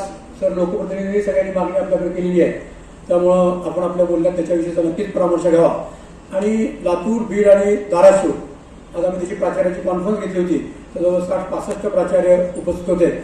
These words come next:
त्यामुळे साठ पासष्ट कॉलेजेस हे इथं आहेत. त्यामुळे अन्य ठिकाणी जसं कोल्हापूरला एक सेंटर आहे, पुण्याला एक, नागपूरला एक आहे आणि संभाजीनगरला आहे, तर तसं संभाजीनगरला एक सेंटर हे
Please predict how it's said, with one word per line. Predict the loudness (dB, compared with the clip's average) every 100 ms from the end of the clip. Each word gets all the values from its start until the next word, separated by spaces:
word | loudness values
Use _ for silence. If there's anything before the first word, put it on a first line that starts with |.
| -12 -14 -6
त्यामुळे | -4 -2
साठ | -4
पासष्ट | -4 -8 -8 -8
कॉलेजेस | -6 -2 -2 -4 -6
हे | -6 -6
इथं | -4 0
आहेत. | 2 2 0 -6 -16 -20 -10
त्यामुळे | -4 -2 0
अन्य | 0 -2
ठिकाणी | 0 2 2
जसं | 0 2 2 2
कोल्हापूरला | 0 0 4 6 4 2 2
एक | 2
सेंटर | -2 2
आहे, | 2 2
पुण्याला | 0 2 4 4
एक, | 2
नागपूरला | -2 -6 0 4
एक | 4 4
आहे | 0 -8 -16 -20 -12
आणि | -6
संभाजीनगरला | -2 4 6 6 6 4
आहे, | 2 0 -8 -12 -12 -14 -6 -2
तर | -2
तसं | 0 0 0 -4 -10 -8
संभाजीनगरला | 0 2 4 4 6 6
एक | 6
सेंटर | 2 0 0
हे | 2